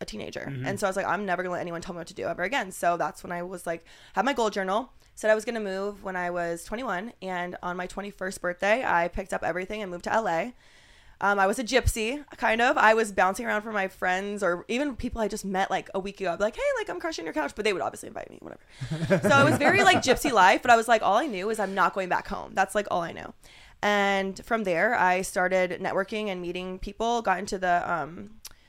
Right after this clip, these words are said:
Speaker 1: marketing business for alcohol, Southern Wine and Spirits, stuff like that. And from there, I moved to here, Arizona,
Speaker 2: Mm-hmm.
Speaker 1: Phoenix, and, um, used that job for a little bit, met a guy, moved in with him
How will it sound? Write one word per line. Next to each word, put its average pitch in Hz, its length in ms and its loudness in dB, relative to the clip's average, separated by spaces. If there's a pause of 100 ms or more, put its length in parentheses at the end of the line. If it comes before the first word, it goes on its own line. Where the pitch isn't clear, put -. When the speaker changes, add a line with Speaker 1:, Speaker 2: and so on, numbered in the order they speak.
(220)
Speaker 1:
marketing 196 420 0
business 190 340 -2
for 170 400 0
alcohol, 175 520 0
Southern 185 320 -6
Wine 175 140 -4
and 175 80 -10
Spirits, 175 420 -4
stuff - 260 -12
like - 140 -8
that. 180 280 2 (400)
And 196 460 2
from 196 200 -2
there, 185 360 2
I 180 320 2
moved 185 420 -8 (120)
to 180 420 -4 (240)
here, 180 340 -4
Arizona, 190 420 0
Speaker 2:
Mm-hmm. 226 80 -6
Speaker 1:
Phoenix, 196 520 -4
and, 185 400 2 (640)
um, 196 380 2 (160)
used 214 240 -6
that 214 140 2
job 196 200 2
for - 80 -6
a 196 40 -2
little 196 180 -2
bit, 202 240 4
met 202 140 -2
a 208 40 2
guy, 185 600 4
moved 196 240 -4
in 190 100 0
with 190 140 -6
him 185 340 -4